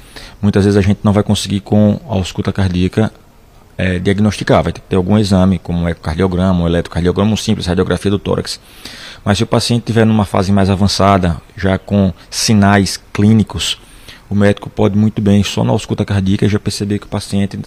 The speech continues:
tá com o coração já com uma, um crescimento.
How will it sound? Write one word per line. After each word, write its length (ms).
tá 100
com 120
o 20
coração 460
já 240
com 140
uma, 340
um 120
crescimento. 640